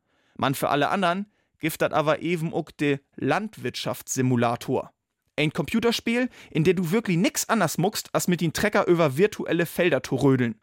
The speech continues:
Da muss ein sich mal vorstellen, die Spielfigur muss nicht mal wat itten zwischendurch.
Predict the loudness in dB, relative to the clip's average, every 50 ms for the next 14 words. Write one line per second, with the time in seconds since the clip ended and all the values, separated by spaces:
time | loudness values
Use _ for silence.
0 | _ -2 2 4 4 4 2 0 -2 -2 -2 -4 -2 0 2 2 2 0 -2 -4
1 | -4 -4 -6 -8 -14 _ _ -20 -6 0 2 2 2 2 0 0 2 2 2 2
2 | 0 -2 -4 -2 0 0 0 0 0 _ _ -4 -4 0 0 0 2 4 4 4
3 | 4 2 2 0 -2 -2 -2 -4 -6 -4 -4 -2 -2 0 0 2 2 0 0 -4
4 | -10